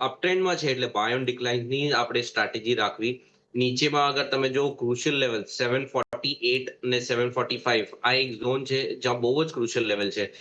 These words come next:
એની નીચે હું નથી એક્સપેક્ટ કરતો કે આ સ્ટોક જાય, એટલે buy on decline-ની સ્ટ્રેટેજી રાખો. ઉપરમાં મને લાગે છે કે પાછા નવા હાઈ બનશે, અ, અ,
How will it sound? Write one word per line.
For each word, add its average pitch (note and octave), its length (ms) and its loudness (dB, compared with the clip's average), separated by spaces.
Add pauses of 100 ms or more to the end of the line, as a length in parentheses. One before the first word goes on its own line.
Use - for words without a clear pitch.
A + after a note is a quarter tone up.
(140)
એની D3 240 4
નીચે E3 280 2
હું D3+ 200 2
નથી C3+ 260 0
એક્સપેક્ટ D3 360 -2
કરતો B2+ 220 0
કે A#2+ 120 -2
આ A#2 100 2
સ્ટોક G#2+ 360 -2
જાય, G#2+ 200 4
એટલે G#2+ 180 0
buy G#2+ 300 2
on C3 120 0
decline-ની B2 360 2
સ્ટ્રેટેજી B2 460 0
રાખો. B2 420 -2 (480)
ઉપરમાં E3+ 460 2
મને D#3+ 160 4
લાગે D3 240 2
છે D3+ 80 -4
કે D3+ 100 0
પાછા B2+ 360 -2
નવા A#2 240 2
હાઈ A2+ 240 0
બનશે, A2 500 0
અ, G2 120 -4 (280)
અ, G#2+ 320 0